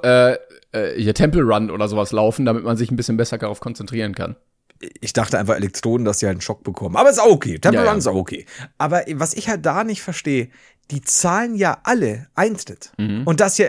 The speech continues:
Speaker 2: nicht günstig oder so, weißt du? Und das, das peile ich ja nicht. Ich würde ja sagen, wenn es irgendwie, ja, keine Ahnung, hast ein Schülerticket, fährst in den Bus und machst da die Boxen an, weil es dir halt scheißegal ist alles. Aber du, du zahlst ja,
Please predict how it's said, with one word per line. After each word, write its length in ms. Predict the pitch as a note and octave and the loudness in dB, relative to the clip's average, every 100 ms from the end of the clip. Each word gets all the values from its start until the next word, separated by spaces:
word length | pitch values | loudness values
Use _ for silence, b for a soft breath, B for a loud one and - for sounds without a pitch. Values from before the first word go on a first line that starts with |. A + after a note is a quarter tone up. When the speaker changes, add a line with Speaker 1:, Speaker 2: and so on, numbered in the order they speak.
| - | 0
Speaker 2:
nicht 320 | E3+ E3 E3 - | 0 0 0 0
günstig 600 | C4 C#4+ - - - - | 0 0 -8 -10 -16 -12
oder 200 | F#2 E2+ | -10 -8
so, 180 | D2+ | -10
weißt 200 | D#2+ C#3+ | -6 -4
du? 40 | F3 | -4
Und 140 | D#3+ | -2
das, 220 | G#3 - | -2 -2
das 200 | - A#3+ - | -4 -6 -4
peile 280 | A2+ F2+ | -4 -4
ich 80 | D#2+ | -6
ja 80 | D#2 | -10
nicht. 160 | F2+ A2 | -10 -8
Ich 120 | B2+ | -2
würde 140 | G3+ | 2
ja 80 | F#3 | 2
sagen, 260 | D3+ F3 F3 | 4 0 0
wenn 100 | E3 | -2
es 100 | D3+ | -4
irgendwie, 280 | E3 F3 - B B B B B B _ _ | -2 -2 -4 B B B B B B _ _
ja, 180 | - D#3+ | -8 -6
keine 280 | - F3+ E3+ | -2 0 2
Ahnung, 200 | F#3+ F#3 | 2 2
hast 120 | E3+ | 2
ein 60 | |
Schülerticket, 500 | D#3+ G3 G3 G3 F#3+ | 0 2 2 2 -2
fährst 260 | - F#3 - | 2 2 2
in 40 | D#3+ | 0
den 20 | |
Bus 180 | F3+ F#3 | 0 0
und 80 | D#3+ | -2
machst 180 | E3 | 0
da 60 | F3 | 0
die 80 | D3 | 0
Boxen 320 | F3+ - - | -2 -2 -2
an, 140 | C3+ D3 | 0 2
weil 80 | |
es 80 | D3 | 2
dir 60 | D#3 | 2
halt 100 | C3+ | 2
scheißegal 520 | D3 D3+ D3 B2+ E3 | 2 2 2 2 2
ist 140 | G#2+ | 0
alles. 260 | - B2 C3 | 0 0 0
Aber 140 | D3 D3 | -2 -2
du, 80 | |
du 120 | C#3+ D3 | -4 -4
zahlst 380 | - D#3 F3+ F#3+ | 0 0 2 2
ja, 200 | E3+ | 2